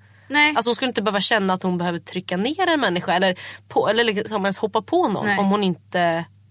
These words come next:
Speaker 2: hon
Speaker 1: nöjd,
Speaker 2: känner sig
Speaker 1: nöjd med sig
Speaker 2: Precis,
Speaker 1: själv
Speaker 2: eller
Speaker 1: eller
Speaker 2: om,
Speaker 1: med, ja.
Speaker 2: om hon är osäker i sig själv.
Speaker 1: Mm.
Speaker 2: Och det här är verkligen någonting som jag, så jag kommer att tänka på det här, här om veckan.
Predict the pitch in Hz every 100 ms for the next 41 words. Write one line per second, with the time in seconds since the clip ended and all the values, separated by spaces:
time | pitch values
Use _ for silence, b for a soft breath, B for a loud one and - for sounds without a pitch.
0 | - 226 214 220 226 247 254 233 208 214
1 | 220 311 262 220 220 226 214 220 214 214
2 | 196 220 240 - 226 - 190 190 190 208
3 | 320 - 233 220 254 - 214 269 302 240
4 | 190 175 165 170 175 175 190 190 190 185
5 | 156 160 147 139 160 151 - - - -
6 | 190 226 - 240 247